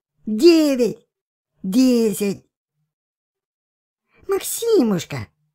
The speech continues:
ты снова восемь пропустил. Вот, смотри, есть слово "семь". Это вот столько. И бабушка показывает мне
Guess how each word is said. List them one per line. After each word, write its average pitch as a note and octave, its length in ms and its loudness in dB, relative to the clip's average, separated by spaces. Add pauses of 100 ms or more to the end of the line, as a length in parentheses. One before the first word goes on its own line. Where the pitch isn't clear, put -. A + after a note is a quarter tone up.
(180)
ты A4 160 6
снова F#4 580 2
восемь B3+ 500 2
пропустил. A3+ 720 -8 (760)
Вот, F#4+ 200 0
смотри, F4+ 560 -2 (200)
есть A3 400 2
слово G3+ 380 -2
"семь". G#4 800 -2 (500)
Это F#3+ 240 -2
вот F#3+ 240 -6 (120)
столько. - 760 -2 (440)
И A#4 260 4
бабушка F#3+ 380 -4
показывает F3 520 -4
мне E3+ 300 -2